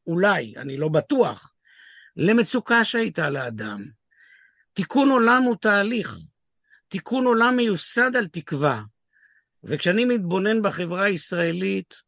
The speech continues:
זו חברה שהמתבונן מבחוץ בכלל לא יכול להבין איך אפשרי שתהיה סולידריות בין תרבויות וקהילות כל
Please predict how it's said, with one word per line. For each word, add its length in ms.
זו 220
חברה 560
שהמתבונן 880
מבחוץ 720
בכלל 460
לא 260
יכול 520
להבין 600
איך 340
אפשרי 540
שתהיה 460
סולידריות 1040
בין 540
תרבויות 840
וקהילות 720
כל 200